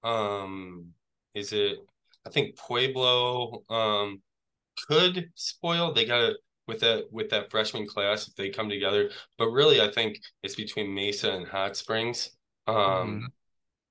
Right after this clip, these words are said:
Speaker 1: Hot Springs looks pretty talented. So does Mesa. Um, Mesa's a little younger, uh, you know, so I'm not exactly sure, but I'd probably give the edge to Hot Springs, I think. Um, they do play each other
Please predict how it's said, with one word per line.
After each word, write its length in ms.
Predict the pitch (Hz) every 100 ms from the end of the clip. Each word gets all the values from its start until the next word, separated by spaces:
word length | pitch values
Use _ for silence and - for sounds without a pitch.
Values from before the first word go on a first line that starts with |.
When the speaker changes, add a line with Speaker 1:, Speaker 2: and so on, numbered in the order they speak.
| _ _ _ _ _ _
Speaker 1:
Hot 200 | - 127
Springs 400 | 135 143 123 110
looks 180 | 113 107
pretty 340 | - - 110
talented. 600 | 107 104 98 95 104 98 - - - _
So 220 | - 120
does 180 | 117 107
Mesa. 640 | 101 98 98 104 98 92 - _ _ -
Um, 400 | 98 95 90 90
Mesa's 380 | 98 113 - 107
a 60 | 104
little 300 | 104 101 95
younger, 680 | 98 110 107 107 107 104 - _ _ -
uh, 360 | 98 92 87 - _ _ _ _ _ _ _ _
you 140 | 107 107
know, 280 | 92 95 90
so 380 | - 107 98 95
I'm 120 | 117
not 180 | 117 95
exactly 500 | 87 98 104 123 110
sure, 340 | - 117 117
but 260 | 107 95 - _ _ _ _ _ _ _ _ _ -
I'd 160 | 113
probably 220 | - 180 120
give 200 | 113 107
the 220 | 98 - -
edge 300 | 107 110 -
to 140 | 101
Hot 280 | 85 98 98
Springs, 340 | - 120 117 120
I 120 | 113
think. 360 | 120 120 120 - - _ -
Um, 300 | 101 95 98
they 120 | 104
do 180 | 101 135
play 260 | 139 104 107
each 200 | 107 117
other 380 | 107 110 113